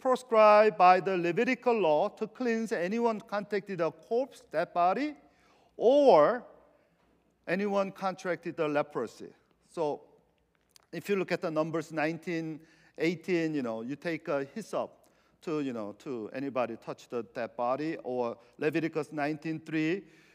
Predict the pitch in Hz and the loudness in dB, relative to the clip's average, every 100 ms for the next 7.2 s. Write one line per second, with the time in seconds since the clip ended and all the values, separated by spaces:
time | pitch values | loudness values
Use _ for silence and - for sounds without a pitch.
0 | - 151 139 131 147 147 180 165 160 156 | -12 -4 -4 -2 -4 -4 -2 4 4 2
1 | 151 135 - _ - 139 117 113 90 131 | -4 -6 -14 _ -12 -8 -6 -6 -6 -4
2 | 117 113 107 _ _ - 180 156 - 139 | -4 -6 -8 _ _ -6 -6 -6 -8 -8
3 | 139 - 185 156 170 143 131 139 - 170 | -8 -4 -6 -4 -6 -4 -4 -4 -6 -10
4 | 160 208 240 - _ _ - 139 139 139 | -8 -8 -8 -10 _ _ -6 -6 -4 -4
5 | 147 143 - - 170 147 147 135 117 117 | -4 -6 -10 -8 -6 -6 -6 -8 -6 -6
6 | 123 110 110 113 92 - _ _ _ _ | -6 -4 -2 -4 -6 -14 _ _ _ _
7 | 131 | -12